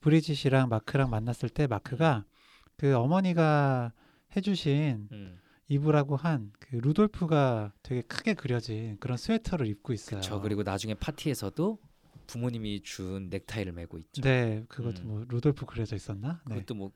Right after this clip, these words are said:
Speaker 2: 물론 눈사람이었나? 하여튼 뭐
Speaker 1: 네,
Speaker 2: 뭔가
Speaker 1: 되게
Speaker 2: 그려져
Speaker 1: 우스꽝스러운,
Speaker 2: 있었죠. 어,
Speaker 1: 네, 그런.
Speaker 2: 나이에 안 맞는, 자신에게
Speaker 1: 네.
Speaker 2: 안 맞는.
Speaker 1: <clears throat> 그래서 실-, 그
Speaker 2: 음.
Speaker 1: 이렇게 아마 싫었을 텐데, 네,
Speaker 2: 음.
Speaker 1: 싫다는 이야기를 잘 하지 못하죠.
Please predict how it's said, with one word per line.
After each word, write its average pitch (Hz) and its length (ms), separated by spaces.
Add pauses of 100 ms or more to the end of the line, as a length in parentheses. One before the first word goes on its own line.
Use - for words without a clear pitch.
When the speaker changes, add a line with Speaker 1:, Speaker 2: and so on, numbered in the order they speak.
(100)
Speaker 2:
물론 123 420
눈사람이었나? 127 600
하여튼 190 200
뭐 135 100
Speaker 1:
네, 135 120
Speaker 2:
뭔가 127 140
Speaker 1:
되게 147 140
Speaker 2:
그려져 147 260
Speaker 1:
우스꽝스러운, 165 600
Speaker 2:
있었죠. 120 160
어, 117 40
Speaker 1:
네, 110 120
그런. 117 280
Speaker 2:
나이에 110 260
안 98 120
맞는, 101 460
자신에게 120 320
Speaker 1:
네. - 60
Speaker 2:
안 85 80
맞는. 85 260
Speaker 1:
<clears throat> 151 400 (220)
그래서 156 360 (340)
실-, 262 240 (520)
그 143 500
Speaker 2:
음. 95 120
Speaker 1:
이렇게 127 360 (720)
아마 143 420
싫었을 247 420
텐데, 123 480 (180)
네, 127 160
Speaker 2:
음. 113 40
Speaker 1:
싫다는 202 460
이야기를 123 380
잘 110 240
하지 160 260
못하죠. 107 460